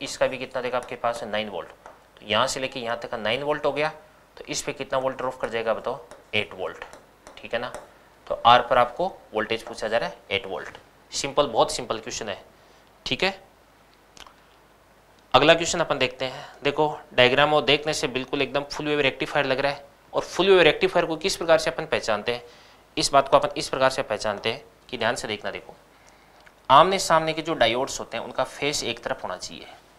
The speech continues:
देखो इसका भी पी इधर की तरफ है, इसका भी पी नीचे की तरफ है। आमने सामने के जो diodes हैं उनका face एक तरफ होना चाहिए। देखो ध्यान से, इसका भी पी नीचे की तरफ है और इसका भी पी नीचे की तरफ है। अब यहाँ पर ये full wave rectifier तो बन चुका है।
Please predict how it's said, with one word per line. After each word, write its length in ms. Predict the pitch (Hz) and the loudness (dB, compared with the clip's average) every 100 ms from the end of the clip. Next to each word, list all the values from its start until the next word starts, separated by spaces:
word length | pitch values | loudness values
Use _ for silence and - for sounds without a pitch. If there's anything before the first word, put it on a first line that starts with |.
| _ - | _ -12
देखो 240 | 95 - - _ _ _ _ _ _ - | -12 -12 -18 _ _ _ _ _ _ -6
इसका 240 | 143 160 | 4 6
भी 100 | 147 | 4
पी 200 | 147 - | 2 -6
इधर 200 | 156 139 | -2 -2
की 100 | 143 | -2
तरफ 240 | 151 151 147 | 2 2 2
है, 140 | 147 - - | -6 -12 -14
इसका 200 | - - | -6 -4
भी 100 | 123 | -4
पी 180 | 120 123 | -4 -8
नीचे 260 | 113 113 107 | -8 -10 -12
की 80 | |
तरफ 260 | 107 104 98 | -8 -8 -10
है। 120 | - - _ _ _ _ _ _ _ _ - | -16 -20 _ _ _ _ _ _ _ _ 4
आमने 280 | 131 170 202 | 6 6 4
सामने 300 | - 170 170 | 4 4 4
के 80 | 165 | 0
जो 100 | 165 | 4
diodes 380 | 123 123 143 147 | 4 4 0 -4
हैं 60 | |
उनका 160 | 139 143 | -2 -4
face 360 | - 147 151 135 | -4 -4 -2 -4
एक 120 | 120 | -6
तरफ 220 | 131 131 | -6 -6
होना 120 | 104 | -6
चाहिए। 280 | 92 98 90 - _ - | -8 -14 -18 -20 _ -8
देखो 180 | 113 117 | -4 -4
ध्यान 140 | 110 | -4
से, 200 | - - - _ _ _ _ _ _ | -6 -14 -20 _ _ _ _ _ _
इसका 220 | 139 - 147 | -4 0 0
भी 100 | 143 | 0
पी 200 | - 143 | -8 -8
नीचे 280 | 131 - | -6 -8
की 100 | 143 | -6
तरफ 240 | 143 143 143 | -2 -2 -2
है 140 | 143 - _ | -12 -18 _
और 120 | - - | -18 -12
इसका 220 | 131 - | -8 -6
भी 80 | 123 | -6
पी 200 | 120 120 | -8 -12
नीचे 260 | 110 107 104 | -10 -12 -14
की 80 | |
तरफ 220 | 107 - - | -12 -14 -14
है। 100 | - - _ _ _ _ _ _ _ _ _ - | -20 -20 _ _ _ _ _ _ _ _ _ 0
अब 160 | - 110 | 0 6
यहाँ 160 | 117 | 6
पर 160 | 151 165 | 8 4
ये 160 | 143 160 | 2 0
full 220 | - 185 | 0 0
wave 180 | 160 143 | 2 2
rectifier 440 | 131 - 143 135 | 0 -4 0 0
तो 80 | - | 0
बन 140 | 101 92 | -10 -12
चुका 240 | - | -20
है। 80 | - | -18